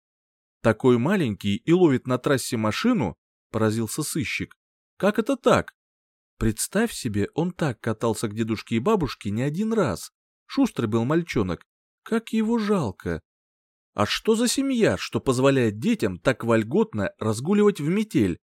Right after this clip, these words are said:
«Семья неблагополучная. Вернее, семьи-то и нет. Мать одна воспитывает двоих сыновей. Немного пьющая, по-моему, судимая. Поскольку труп ребенка нашелся сразу,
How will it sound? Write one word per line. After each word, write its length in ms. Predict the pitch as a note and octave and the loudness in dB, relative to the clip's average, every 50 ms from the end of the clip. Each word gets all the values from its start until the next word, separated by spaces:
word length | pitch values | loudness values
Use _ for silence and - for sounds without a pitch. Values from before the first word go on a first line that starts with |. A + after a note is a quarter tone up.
| _ _ _ _ _ _ _ _ _ _ _ | _ _ _ _ _ _ _ _ _ _ _
«Семья 480 | - - - E3 E3 E3 E3 E3+ A#3 C4 | -14 -6 -2 0 0 2 2 2 0 0
неблагополучная. 1120 | B3+ C4 A#3 C4 C4 A#3 C#4 - C#4+ C#4 C4+ G#3+ C#3+ G#2+ - - - A2 G#2+ G#2 G2+ G2 _ _ _ _ _ _ _ - | 0 0 0 0 0 0 0 2 2 2 4 2 0 0 -2 -6 -4 -2 -2 -2 -2 -4 _ _ _ _ _ _ _ -4
Вернее, 520 | G#2+ A#2 C3+ C#3 D#3+ G#3 B3 A#3+ F#3 B2 | 0 0 0 0 0 -2 -2 -2 -2 -2
семьи-то 540 | - - - C#3 D3+ D#3+ F#3+ A3+ G#3+ - A#3+ | -4 -2 -2 -2 0 0 -2 -2 -2 -2 -2
и 100 | B3 B3+ | 0 0
нет. 400 | B3+ A#3+ G#3+ D#3 G#2+ F2 - _ _ _ _ _ _ - | -2 -2 -2 -2 -2 -2 -6 _ _ _ _ _ _ -8
Мать 280 | - G#3 A#3+ A#3 - _ - | -4 -4 -4 -4 -6 _ -6
одна 480 | - B3+ B3 G#3+ G#3 F#3+ D3+ A#2 G#2+ | -4 -2 -2 -2 -2 -2 0 0 0
воспитывает 640 | G#2 G#2+ - - - A3 A3+ - A3+ A3 A#3+ A3+ G#3 | -2 -2 -4 -4 -4 -4 -2 -2 0 0 0 -2 -2
двоих 380 | G3+ A3+ A#3 G#3+ D#3 A2+ G#2+ - | -2 0 0 2 0 -2 -4 -4
сыновей. 580 | - E3+ E3 F3+ F#3 E3+ A#2+ F#2+ F2+ E2+ - _ _ _ _ _ _ _ _ - | -4 -4 -2 -2 -2 0 0 -2 -2 -4 -6 _ _ _ _ _ _ _ _ -4
Немного 420 | B2+ D#3 G3+ B3 C#4 C#4+ C#4+ D4+ | -2 -2 0 0 0 0 0 0
пьющая, 640 | - F3 C#3 C3 B2 A2+ - - - A2+ A2 G#2+ G#2+ _ _ _ _ _ - | -2 0 0 0 0 0 -2 -4 0 0 0 0 -2 _ _ _ _ _ -4
по-моему, 640 | - G2+ B2+ D#3+ A3 B3 A#3+ A#3 A3+ A#3 A3+ - - | -2 -2 0 0 0 0 0 0 0 -2 -2 -4 -10
судимая. 680 | - - C4 A#3 F3+ C#3+ A2+ G2+ F#2+ F#2 F2 E2+ E2+ _ _ _ _ _ _ _ _ - | -8 -4 -2 -2 0 0 0 0 0 -2 -4 -4 -6 _ _ _ _ _ _ _ _ -6
Поскольку 440 | C3+ B2+ - - F3+ F3 - G3 | -4 -4 -2 -2 -2 -2 0 -4
труп 280 | F3 - G3+ G3+ - - | -2 -2 -2 -2 0 0
ребенка 460 | A3+ A3 F#3 F3+ D#3 A#2 G2+ - A2 | -2 0 2 2 2 2 0 -4 -4
нашелся 460 | A2+ A#2+ - - A#2+ A2 G2+ - A#2 | -4 -4 -2 -2 -4 -4 -4 -4 -6
сразу, 540 | G2+ - - - A#3 A#3+ G#3 C3+ G#2+ F#2 - | -6 -6 -4 -2 -2 -2 0 0 -2 -4 -4